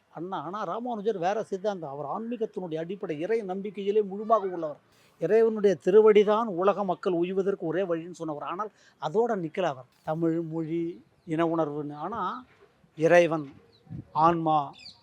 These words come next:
இந்த உயிர் நல்லா பக்குவப்படணும், இந்த ஆன்மா பக்குவப்படணும், மனிதர்கள் மனிதர்களாக இருக்கணும்.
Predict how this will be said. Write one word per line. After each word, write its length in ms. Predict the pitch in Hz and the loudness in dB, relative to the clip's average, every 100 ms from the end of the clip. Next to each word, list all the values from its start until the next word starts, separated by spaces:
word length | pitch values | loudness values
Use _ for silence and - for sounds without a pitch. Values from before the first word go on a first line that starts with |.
| _ - | _ -8
இந்த 140 | 151 | -6
உயிர் 400 | 147 156 190 156 139 _ _ _ _ _ _ _ _ _ | -4 2 4 2 -6 _ _ _ _ _ _ _ _ _
நல்லா 420 | 175 156 165 175 | -8 -4 0 0
பக்குவப்படணும், 840 | 160 151 202 156 151 147 143 - - | -2 0 2 2 -2 -6 -10 -10 -12
இந்த 120 | 147 | -4
ஆன்மா 340 | 151 196 185 156 | -2 0 0 0
பக்குவப்படணும், 600 | 156 190 151 147 147 151 | -2 0 -2 -2 -10 -10
மனிதர்கள் 460 | 151 190 - 180 | -8 -8 -6 -6
மனிதர்களாக 520 | 160 170 175 165 165 151 | -6 -6 -4 -2 -4 -4
இருக்கணும். 300 | 147 143 | -14 -14